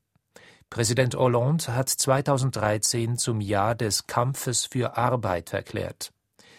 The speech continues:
Bis Ende des Jahres wolle er den Anstieg der Arbeitslosigkeit stoppen. Zum Eishockey. Im Play-off um die Meisterschaft bleiben die Z S C Lions im Spiel. Die Zürcher gewinnen gegen Freiburg fünf zu zwei, in der Serie führt Freiburg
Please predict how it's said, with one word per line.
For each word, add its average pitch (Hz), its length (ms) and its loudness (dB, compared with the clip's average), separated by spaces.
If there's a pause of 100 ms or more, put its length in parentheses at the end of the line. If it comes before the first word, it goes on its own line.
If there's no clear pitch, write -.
(260)
Bis 107 180 -2
Ende 123 220 2
des 113 200 0
Jahres 110 480 0
wolle 120 160 4
er 113 160 0
den 113 120 0
Anstieg 110 480 -2
der 101 120 -2
Arbeitslosigkeit 101 1040 -4
stoppen. - 580 -8 (1900)
Zum 156 180 4
Eishockey. 135 560 0 (560)
Im 143 240 4
Play-off 156 680 2
um 117 180 0
die 113 120 -2
Meisterschaft 123 840 0
bleiben 131 380 0
die 127 140 -2
Z - 240 -2
S 127 100 -2
C 110 140 -2
Lions 95 360 0
im 131 120 -2
Spiel. 92 500 -6 (340)
Die 101 100 -6
Zürcher 123 420 0
gewinnen 120 420 0
gegen 107 240 -2
Freiburg 98 560 -2
fünf 160 360 -4
zu - 140 -2
zwei, 87 380 -2
in 110 220 -4
der 101 100 0
Serie 127 460 -2
führt 110 280 -4
Freiburg 95 600 -4